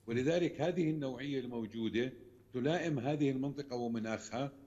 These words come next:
آه، ن-، الآن التحديثات الوراثية التي تمت على بعض الأصناف في أمريكا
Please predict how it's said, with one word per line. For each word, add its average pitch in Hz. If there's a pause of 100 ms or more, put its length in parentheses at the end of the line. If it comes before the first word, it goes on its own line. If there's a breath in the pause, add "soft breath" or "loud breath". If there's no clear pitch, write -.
(320 loud breath)
آه، 107
ن-، 113
الآن 127
التحديثات 139
الوراثية 156
التي 127
تمت 143 (420 loud breath)
على 117
بعض 127
الأصناف 127 (400)
في 107
أمريكا 104